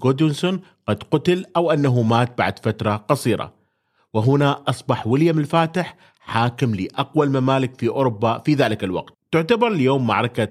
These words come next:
هاستيغز واحدة من أهم المعارك في التاريخ الإنجليزي، وهنا تم تجريد الأرستقراطية الأنجلوساكسونية من سلطتها، وتم استبدالها بأرستقراطية نورماندية، لتنتقل اللغة الإنجليزية الساكسونية وتكون لغة الفلاحين،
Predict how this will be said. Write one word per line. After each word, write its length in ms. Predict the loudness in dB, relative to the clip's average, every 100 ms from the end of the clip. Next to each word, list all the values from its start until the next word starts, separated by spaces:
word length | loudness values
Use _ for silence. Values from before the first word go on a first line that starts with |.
| 0
هاستيغز 580 | 0 2 0 0 -2 -4 -4
واحدة 500 | 0 0 0 0 0
من 180 | -2 -6
أهم 360 | -2 0 2
المعارك 480 | 2 2 2 0 -2
في 60 | -8
التاريخ 540 | -2 0 0 -2 -6 0
الإنجليزي، 480 | 0 2 -2 -4 -8 _
وهنا 420 | 0 2 2 2 0
تم 260 | 0 -2
تجريد 540 | 0 -2 0 0 0 -4
الأرستقراطية 880 | -2 0 0 -2 0 0 0 -2 -2
الأنجلوساكسونية 920 | 0 0 2 0 -2 0 0 2 2
من 120 | 2
سلطتها، 600 | 0 -2 0 0 -2 -6 _ _ _
وتم 340 | -8 0 0 0 -8
استبدالها 680 | -6 -4 0 2 2 2
بأرستقراطية 1120 | 0 -2 0 -2 -2 -2 0 0 0 0 0 2
نورماندية، 640 | 2 2 -2 -4 -8 -10 _ _ -8
لتنتقل 600 | 0 0 0 -2 0 2
اللغة 280 | 2 2
الإنجليزية 640 | 0 0 0 0 0 0 0
الساكسونية 640 | 0 -2 2 2 2 2
وتكون 640 | 0 0 -2 -2 0 2
لغة 200 | 0 -2 -4
الفلاحين، 640 | -4 0 0 0 -2 -4